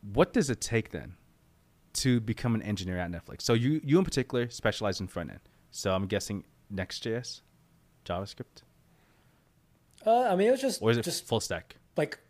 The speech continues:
Speaker 2: during my interview, I didn't even do any actual framework stuff. It's
Speaker 1: Vanilla.
Speaker 2: just JavaScript, right? Um,
Speaker 1: Vanilla
Speaker 2: was that?
Speaker 1: JavaScript?
Speaker 2: Yeah, yeah, like,
Speaker 1: Wow.
Speaker 2: I, yeah, I was just going straight up, like, vanilla Java. They just wanna know about your foundations, right? And then you can, like, pivot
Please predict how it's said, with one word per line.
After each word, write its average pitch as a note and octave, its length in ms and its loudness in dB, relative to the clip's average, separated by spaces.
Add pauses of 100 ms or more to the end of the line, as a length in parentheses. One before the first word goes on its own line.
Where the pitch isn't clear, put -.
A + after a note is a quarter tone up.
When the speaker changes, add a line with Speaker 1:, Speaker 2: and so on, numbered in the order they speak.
(140)
Speaker 2:
during F3+ 160 4
my A#3 120 8
interview, G#3 320 2
I F#3 100 10
didn't G3 160 2
even F#3+ 200 0
do F3 180 4
any F3 240 2
actual D#3 480 -2
framework E3+ 480 -8
stuff. B3 300 -4
It's - 80 -4
Speaker 1:
Vanilla. A2+ 400 2
Speaker 2:
just - 160 -10
JavaScript, B2 160 -16 (180)
right? B2+ 220 -8 (380)
Um, C3+ 300 0 (640)
Speaker 1:
Vanilla G#2+ 300 2
Speaker 2:
was C#3 100 6
that? F#3 180 4
Speaker 1:
JavaScript? A#2 520 -4 (720)
Speaker 2:
Yeah, F3+ 120 4 (100)
yeah, F3+ 80 6
like, D3+ 240 2
Speaker 1:
Wow. F2 400 -6
Speaker 2:
I, D3 60 -2
yeah, E3+ 260 2
I - 20 0
was B2+ 80 0
just C#3 140 -8
going D3+ 180 0
straight D3 180 -2
up, C#3+ 120 -4
like, C3+ 160 -4
vanilla C#3+ 260 -2
Java. C#3 260 -4
They D#3+ 120 2
just E3 160 -4
wanna F3+ 160 6
know F3 60 8
about E3 200 2
your D3+ 100 -6
foundations, B2+ 640 -8
right? A2+ 120 -10
And A#2 120 -12
then A#2 80 -10
you A#2 60 -14
can, B2+ 160 -12
like, A#2 160 -10
pivot C3 340 -2